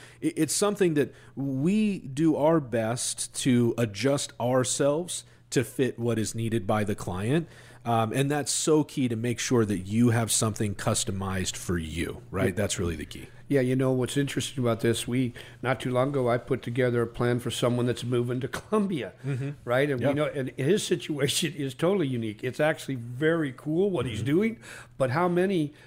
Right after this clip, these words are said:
Speaker 2: that's the first person in forty years that I've ever had to come up with, uh, income strategies, tax planning for someone that's moving to Colombia.
Speaker 1: Right.
Speaker 2: So again, it's very unique. Your situation matters. You matter. But put together a plan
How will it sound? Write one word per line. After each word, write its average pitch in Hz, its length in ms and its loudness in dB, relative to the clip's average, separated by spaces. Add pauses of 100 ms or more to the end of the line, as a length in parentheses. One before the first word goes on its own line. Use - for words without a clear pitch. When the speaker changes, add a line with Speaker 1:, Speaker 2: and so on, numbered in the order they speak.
(100)
Speaker 2:
that's - 240 -2
the 156 80 -8
first - 440 -2
person 175 380 -2
in 127 140 0
forty 151 280 2
years 143 360 0
that 127 100 -2
I've 127 180 2
ever 135 380 4 (440)
had 131 280 0
to 123 120 -2 (160)
come 139 200 2
up 135 220 -2
with, 127 220 -4 (100)
uh, 113 340 -8
income 147 380 0
strategies, 135 500 0
tax 151 380 0
planning 123 480 0 (160)
for 127 120 -6
someone 131 360 2
that's 117 180 -4
moving 123 400 2
to 117 80 -4
Colombia. 104 480 -2 (400)
Speaker 1:
Right. 82 140 -12
Speaker 2:
So 123 180 0
again, 127 360 0
it's 117 140 -6
very 151 280 2
unique. 131 400 -4
Your 170 140 4
situation 143 720 -2
matters. 120 500 2 (180)
You 151 280 2
matter. 117 420 0 (320)
But 120 220 -4
put 175 180 2
together 143 460 0
a 135 40 0
plan 117 560 0